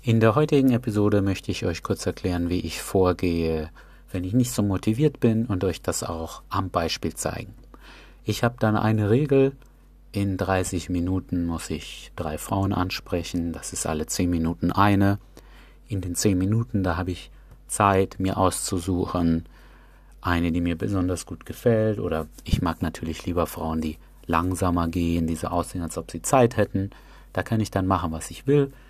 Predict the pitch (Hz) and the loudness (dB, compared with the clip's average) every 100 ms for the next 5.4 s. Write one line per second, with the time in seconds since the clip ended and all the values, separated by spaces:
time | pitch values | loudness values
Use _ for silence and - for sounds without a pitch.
0 | - - 95 87 82 120 113 98 - 95 | -20 -12 -6 -4 0 4 4 2 -2 -2
1 | 87 85 127 143 101 107 104 92 92 92 | 0 0 -2 -2 -4 0 0 2 0 0
2 | - - - 87 - - 85 90 85 80 | -6 -16 -8 -6 -6 -10 -8 -8 -8 -10
3 | 78 - 98 98 95 87 87 87 - - | -10 -12 -4 -2 0 0 0 -2 -8 -20
4 | - - - - 85 85 82 - - - | -20 -20 -12 -2 0 2 0 -4 -20 -20
5 | - - 87 82 | -20 -8 -4 -4